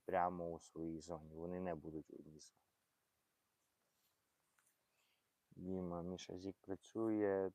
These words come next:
так, з десятої години сімдесят-вісімдесят відсотків риби на ЗІК.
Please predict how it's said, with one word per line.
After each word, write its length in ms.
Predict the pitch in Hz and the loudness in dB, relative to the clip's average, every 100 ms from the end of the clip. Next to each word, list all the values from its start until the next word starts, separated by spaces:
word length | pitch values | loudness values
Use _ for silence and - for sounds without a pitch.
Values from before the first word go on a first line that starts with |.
| _ | _
так, 340 | - 120 143 139 | 6 8 8 4
з 100 | 113 | -4
десятої 680 | 107 107 - 131 - - 107 | -4 -4 2 2 2 -2 -2
години 1040 | 98 98 95 110 131 131 123 120 117 110 104 104 101 98 95 92 90 92 92 _ _ _ _ _ _ _ _ _ | 0 -2 0 0 2 0 0 0 0 0 0 -2 -4 -6 -10 -14 -20 _ _ _ _ _ _ _ _ _ _ _
сімдесят-вісімдесят 1200 | - - 110 101 98 98 - 107 - 101 92 - - | -12 -2 0 0 -2 -4 -4 -4 -4 -6 -6 -8 -12
відсотків 560 | 90 - 104 - 98 95 | -12 -4 -4 -2 -2 2
риби 380 | 104 110 98 95 | 4 2 0 0
на 200 | 92 85 | -2 -2
ЗІК. 300 | 101 131 | 0 -2